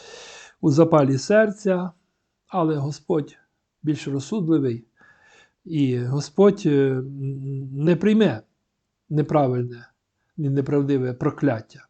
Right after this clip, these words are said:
І тут народ проявляє розсудливість і просить, аби Іоанафан лишився живий. І повернувся, е, Саул від переслідування филистимлян. Филистимляни ж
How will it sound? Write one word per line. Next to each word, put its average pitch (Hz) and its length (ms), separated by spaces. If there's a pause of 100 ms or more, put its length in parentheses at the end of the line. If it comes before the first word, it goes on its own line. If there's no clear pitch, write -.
(100)
І 156 100
тут 156 180
народ 190 420
проявляє 151 520
розсудливість 175 800 (920)
і 170 120
просить, 180 640 (200)
аби 147 280
Іоанафан 147 720
лишився 131 600 (680)
живий. 120 460 (1300)
І 202 140
повернувся, 208 1040 (380)
е, 156 160
Саул 185 560
від 202 340 (1500)
переслідування 175 840
филистимлян. 160 840
Филистимляни 214 800
ж 202 180